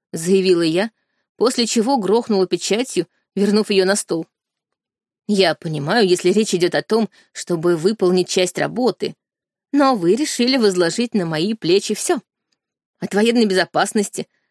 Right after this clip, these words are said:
проверки персонала, финансовой деятельности до надзора за феодалами и вассалами. Вас ненавидят, но меня в идеале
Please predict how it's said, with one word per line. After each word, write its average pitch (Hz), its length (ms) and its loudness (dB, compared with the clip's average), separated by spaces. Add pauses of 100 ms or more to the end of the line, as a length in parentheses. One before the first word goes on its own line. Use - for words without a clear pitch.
проверки 240 380 0
персонала, 202 680 -2 (260)
финансовой 233 520 0
деятельности 208 760 0 (320)
до 220 160 -2
надзора 240 500 2
за 196 100 2
феодалами 208 600 2
и 247 40 2
вассалами. 156 600 -2 (960)
Вас 175 300 0
ненавидят, 214 720 0 (320)
но 208 240 2
меня 165 460 0
в 185 80 0
идеале 156 440 0